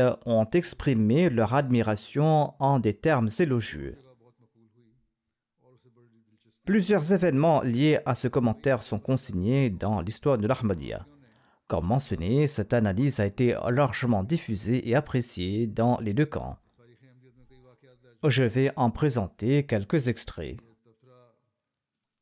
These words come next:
Lord Muston, ancien gouverneur de l'Uttar Pradesh, déclare : « Je vous suis reconnaissant de m'avoir envoyé l'ouvrage extrêmement intéressant de l'imam de la communauté Ahmadiyya. »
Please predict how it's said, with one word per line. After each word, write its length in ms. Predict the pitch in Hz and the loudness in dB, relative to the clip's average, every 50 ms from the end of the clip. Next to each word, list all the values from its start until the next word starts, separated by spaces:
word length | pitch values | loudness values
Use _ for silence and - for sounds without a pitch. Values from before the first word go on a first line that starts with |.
| _ _ _ _ _ _ | _ _ _ _ _ _
Lord 340 | - 147 185 170 127 - - | 0 2 2 2 2 0 0
Muston, 520 | 135 156 147 - - - 131 120 120 - - | 0 0 0 -2 -2 0 2 2 4 2 2
ancien 400 | 175 170 165 147 - - 139 117 | 2 2 2 2 2 0 0 0
gouverneur 640 | 113 143 156 135 139 123 113 131 147 143 123 104 107 | 0 0 0 0 0 0 0 0 2 2 0 0 -2
de 140 | 98 107 101 | -2 -2 -2
l'Uttar 400 | 95 95 127 139 - 139 123 - | -2 -2 -2 -2 -2 -2 -2 0
Pradesh, 640 | - 107 101 104 104 107 104 104 101 - - - | -2 -2 -2 0 0 2 2 2 0 -2 0 0
déclare : « 720 | 120 110 101 113 107 - - 120 123 117 110 101 98 101 98 - _ _ _ _ _ _ _ _ _ _ _ - | 0 0 2 0 -2 0 0 2 4 4 4 2 0 -4 -10 -12 _ _ _ _ _ _ _ _ _ _ _ -6
Je 200 | 139 113 139 156 | -2 2 2 2
vous 160 | 151 139 139 | 2 2 0
suis 220 | 139 - - 170 | -2 0 0 2
reconnaissant 680 | 139 147 165 165 165 151 139 131 - - 131 120 147 165 | 2 2 2 2 2 0 2 0 0 0 0 2 2 2
de 100 | 139 135 | 2 0
m'avoir 340 | 117 123 110 - 120 110 107 | 0 0 0 2 0 0 2
envoyé 400 | 143 143 117 117 110 104 117 113 | 0 -2 0 0 0 2 2 2
l'ouvrage 580 | 107 135 127 107 101 107 120 139 143 131 - - | 0 0 -2 -2 0 2 4 4 4 2 0 -2
extrêmement 680 | - 151 151 - - - - 139 120 110 110 110 - - | -4 -4 -4 -4 -6 -4 -2 -2 0 2 2 0 0 0
intéressant 640 | - 165 160 - 127 110 107 98 - - 104 120 135 | -2 -2 0 0 -2 -2 0 -2 -2 -2 -2 -2 -2
de 100 | 117 95 85 | -2 -2 -4
l'imam 360 | 80 82 85 107 139 151 123 | -6 -4 -2 0 0 0 0
de 100 | 92 87 | 0 -2
la 80 | 87 | -4
communauté 400 | 92 - - 120 110 104 98 - | -4 -4 -2 0 0 0 2 0
Ahmadiyya. » 500 | 151 - 110 95 80 73 73 64 58 - | -2 -2 -2 -6 -6 -6 -8 -10 -12 -12